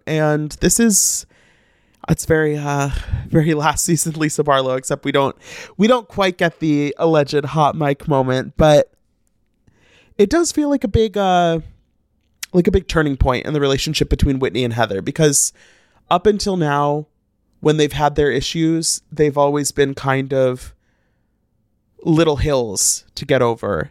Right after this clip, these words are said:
And this feels like a mountain. And based on what we've seen of Girls Trip three, how they were at BravoCon, they have not figured out how to get over this mountain yet.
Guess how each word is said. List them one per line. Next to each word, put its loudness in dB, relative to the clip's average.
And 2
this 0
feels 0
like -4
a -2
mountain. -2
And 2
based 0
on 2
what -2
we've -4
seen -2
of -2
Girls 2
Trip 0
three, -2
how 0
they 2
were 0
at 0
BravoCon, -2
they 0
have -2
not 0
figured 0
out 0
how 2
to -6
get 0
over 4
this -2
mountain -4
yet. -8